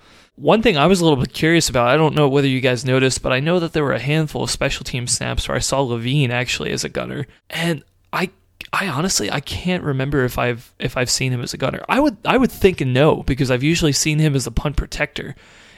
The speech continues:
at least if they're actually punting the ball away. And I would assume if you're defending on a punt that he would also kinda keep him toward the line. I,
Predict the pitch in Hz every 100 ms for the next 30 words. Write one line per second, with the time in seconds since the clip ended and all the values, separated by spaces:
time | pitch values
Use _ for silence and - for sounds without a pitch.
0 | - 123 143 - 127 123 120 131 - 120
1 | - 156 131 117 123 117 110 127 147 120
2 | 127 143 123 - 226 208 147 127 127 127
3 | _ _ - - - 196 147 120 - -
4 | 127 131 135 135 - 131 131 160 - 127
5 | 123 - - 131 120 139 123 120 123 135
6 | 131 -